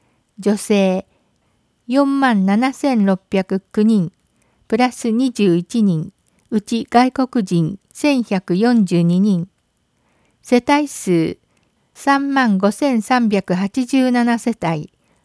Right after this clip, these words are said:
プラス四十七世帯。うち、外国人のみの世帯、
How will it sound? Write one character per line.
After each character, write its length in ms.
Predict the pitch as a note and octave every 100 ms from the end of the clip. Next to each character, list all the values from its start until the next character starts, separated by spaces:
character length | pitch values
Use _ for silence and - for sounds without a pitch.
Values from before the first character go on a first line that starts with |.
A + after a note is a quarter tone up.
| _
プ 100 | A#3
ラ 160 | B3 A#3+
ス 160 | -
四 300 | A#3+ B3 A#3
十 180 | G3 F#3
七 280 | B3 A#3+ A#3
世 180 | A#3+ -
帯。 320 | E3 D#3 - _ _ _ _ -
う 100 | G#3
ち、 340 | - A3 - _ _ _ _
外 220 | A#3+ C4 C4+
国 300 | C4 B3+ A3+
人 260 | G3 F#3
の 100 | G#3
み 100 | A3
の 140 | F3+ F3
世 180 | G#3 F#3+
帯、 240 | E3+ D#3+